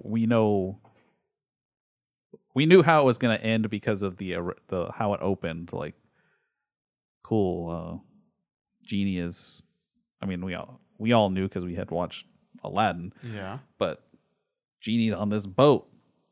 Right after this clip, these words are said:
Speaker 1: living his life
Speaker 2: Mm-hmm.
Speaker 1: as a human now.
Speaker 2: Mm-hmm.
Speaker 1: And now he's just telling the story, which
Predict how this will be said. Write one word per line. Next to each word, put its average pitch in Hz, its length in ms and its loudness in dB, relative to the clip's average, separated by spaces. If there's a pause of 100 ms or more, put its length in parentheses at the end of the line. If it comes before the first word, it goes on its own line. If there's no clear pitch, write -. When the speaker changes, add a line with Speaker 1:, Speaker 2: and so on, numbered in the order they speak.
Speaker 1:
living 110 300 -2
his 113 160 -2
life 120 480 -2
Speaker 2:
Mm-hmm. 107 220 -10
Speaker 1:
as 98 120 -4
a - 40 -10
human 147 460 2
now. 85 420 -8 (200)
Speaker 2:
Mm-hmm. 87 320 -12 (800)
Speaker 1:
And 110 140 2
now 110 160 2
he's 117 160 -2
just 110 160 -4
telling 120 300 2
the 117 60 0
story, 95 520 -2 (500)
which 175 300 0